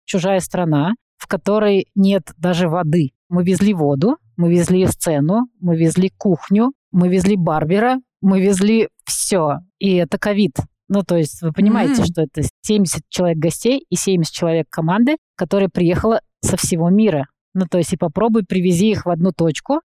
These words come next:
Speaker 2: Это тогда, когда все было
Speaker 1: Это
Speaker 2: закрыто?
Speaker 1: тогда, когда только-только начали открывать. Ну, то есть и когда надо было
Speaker 2: Неравномерно и не
Speaker 1: определенное
Speaker 2: все.
Speaker 1: международные сертификаты на каждого, на каждый влет,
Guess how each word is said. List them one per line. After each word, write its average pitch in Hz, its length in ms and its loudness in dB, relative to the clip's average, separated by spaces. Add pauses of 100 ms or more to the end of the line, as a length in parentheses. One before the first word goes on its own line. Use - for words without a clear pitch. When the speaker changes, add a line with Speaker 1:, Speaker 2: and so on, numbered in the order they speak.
(160)
Speaker 2:
Это 170 220 -2
тогда, 175 280 0
когда 165 220 -2
все 170 160 -2
было 170 200 0
Speaker 1:
Это 160 60 -2
Speaker 2:
закрыто? 269 440 0
Speaker 1:
тогда, 190 200 0
когда 202 320 0 (240)
только-только 240 880 0
начали 196 380 0
открывать. 175 640 -4 (360)
Ну, 196 100 -2
то 208 120 0
есть 202 160 0
и 196 40 -2
когда 180 300 -2
надо 196 240 0
было 185 160 2
Speaker 2:
Неравномерно 185 720 2
и 208 40 4
не 202 100 2
Speaker 1:
определенное 240 300 -2
Speaker 2:
все. 151 80 0
Speaker 1:
международные 180 920 0 (160)
сертификаты - 760 -4
на 175 160 0
каждого, 175 520 -2
на 202 120 2
каждый 175 320 -2
влет, 165 320 0